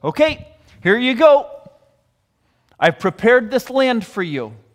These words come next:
This will be your new home." And they looked at it and went, "It's scary." That is a scary land.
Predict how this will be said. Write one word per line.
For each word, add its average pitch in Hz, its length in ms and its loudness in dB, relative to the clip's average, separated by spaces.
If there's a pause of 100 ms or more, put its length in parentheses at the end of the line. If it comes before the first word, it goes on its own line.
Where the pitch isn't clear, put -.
(180)
This 247 260 -6
will 226 120 -4
be 202 120 -10
your 196 160 -4
new 226 280 -4
home." 143 500 -6 (460)
And 147 100 -12
they 139 80 -6
looked 156 280 -10
at 147 120 -2
it 156 80 -6
and 147 100 -14
went, 131 200 -10 (1040)
"It's 170 160 -10
scary." 247 640 0 (3250)
That 175 440 2
is 156 120 -8
a 151 60 -4
scary 180 440 -8
land. 113 440 -8